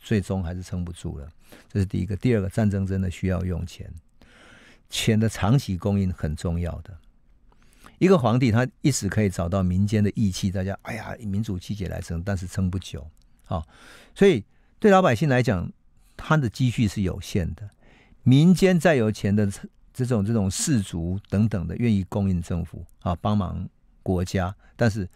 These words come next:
其实都是有限的，他不是专业作战的团队。所以郑芝龙的那种考虑是有道理的，你用现代战争来看都一样。还有就是战员的耗损等等这些，其实我是觉得很可惜啦。明朝到了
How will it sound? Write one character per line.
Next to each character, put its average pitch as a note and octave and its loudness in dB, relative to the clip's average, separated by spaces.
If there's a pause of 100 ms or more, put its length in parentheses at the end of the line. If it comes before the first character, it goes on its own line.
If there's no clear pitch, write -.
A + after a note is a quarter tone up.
(300)
其 - -2
实 A2+ -4
都 G2+ 0
是 G2 -2
有 E2 -4
限 D#2+ -6
的， F2 -10
他 C3+ 0
不 B2+ -2
是 G#2+ -2
专 G2+ 2
业 G2+ 2
作 F2+ -4
战 E2+ -10
的 E2+ -10
团 D2 -12
队。 D#2+ -12 (560)
所 D#3 2
以 C#3+ 2
郑 E3 4
芝 D3 0
龙 G#2 2
的 G2 2
那 G#2+ 2
种 F#2 0
考 - -8
虑 F#2+ 0
是 - -8
有 F2 -6
道 F2+ -4
理 E2 -10
的， - -18
你 F#2+ -2
用 B2+ 2
现 C3 0
代 A2 0
战 G2+ -2
争 F#2+ -4
来 E2+ -6
看 F2+ -6
都 F2 -6
一 D2+ -8
样。 D2+ -12 (400)
还 D3+ 4
有 D3+ 6
就 C3 0
是 B2+ -2 (400)
战 C#3 2
员 F#2+ 2
的 G2+ 0
耗 G#2+ 0
损 F2+ -6
等 F2 -6
等 F2 -4
这 G#2 -4
些， G2 -4 (400)
其 F#3+ 0
实 F3 4
我 C3+ 4
是 D#3+ 2
觉 C3+ 0
得 C3+ 4
很 A#2 2
可 A2 0
惜 F2 -6
啦。 F#2 -2
明 A2+ 2
朝 G2+ 2
到 B2 2
了 F#2+ -2